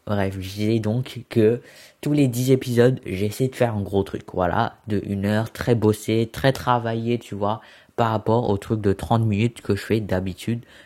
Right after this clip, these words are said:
qui sont travaillés quand même, on va pas se le cacher, bien évidemment, euh, non, c'est faux. <laughs> Mais, euh, euh, vraiment,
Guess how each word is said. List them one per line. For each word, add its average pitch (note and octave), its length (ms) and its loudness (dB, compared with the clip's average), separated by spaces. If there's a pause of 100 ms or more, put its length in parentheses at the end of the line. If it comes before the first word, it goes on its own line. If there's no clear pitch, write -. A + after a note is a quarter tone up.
qui A#2 140 -4
sont E3+ 180 2
travaillés B2 560 2
quand G#2 180 -2
même, F#2+ 240 0
on F2+ 120 -2
va F2+ 160 0
pas F#2 160 2
se - 100 -16
le F#2+ 80 4
cacher, F#2 440 -4
bien F2+ 200 -4
évidemment, F2+ 600 -4
euh, - 160 -4 (320)
non, F#2 160 -6
c'est - 160 -10
faux. - 180 -6 (360)
<laughs> A2 760 2
Mais, G#2+ 320 2
euh, G2+ 160 2 (1000)
euh, F2+ 260 -2
vraiment, G#2 420 -2